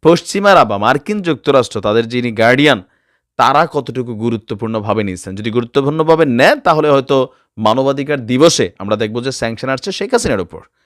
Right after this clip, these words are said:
আর যদি না আসে, তাহলে এগুলো politically তারা নিয়ে নিবে, এর বাইরে কিছু না।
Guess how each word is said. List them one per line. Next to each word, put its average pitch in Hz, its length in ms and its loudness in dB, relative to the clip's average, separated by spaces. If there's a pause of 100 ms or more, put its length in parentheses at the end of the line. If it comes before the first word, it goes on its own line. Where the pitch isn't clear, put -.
(260)
আর 113 120 2
যদি 123 80 0
না 127 220 4
আসে, 160 220 0
তাহলে 156 300 -2
এগুলো 135 160 2
politically 120 600 -4
তারা 113 140 0
নিয়ে 110 180 -2
নিবে, 120 240 -2 (260)
এর 110 120 -4
বাইরে 104 280 -2
কিছু 98 260 -10
না। 87 140 -14